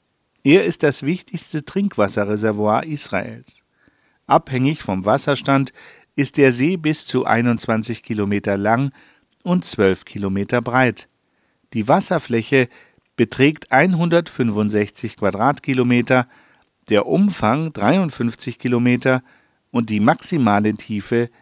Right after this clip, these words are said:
sechsundvierzig Meter. Der See ist allerdings auch für seine unerwartet auftretenden Windböen bekannt.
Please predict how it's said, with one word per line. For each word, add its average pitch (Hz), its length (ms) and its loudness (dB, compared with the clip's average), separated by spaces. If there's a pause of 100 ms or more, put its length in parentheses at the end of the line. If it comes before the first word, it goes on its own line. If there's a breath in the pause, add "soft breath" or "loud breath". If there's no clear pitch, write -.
(200 soft breath)
sechsundvierzig 95 1000 -4
Meter. 98 460 -6 (1120)
Der 117 160 4
See 180 240 0
ist 151 220 -2
allerdings 143 640 -2 (320 soft breath)
auch 151 240 2
für 160 160 -6
seine 147 320 0
unerwartet 139 840 0
auftretenden 117 920 -2
Windböen 98 540 -2
bekannt. 92 520 -6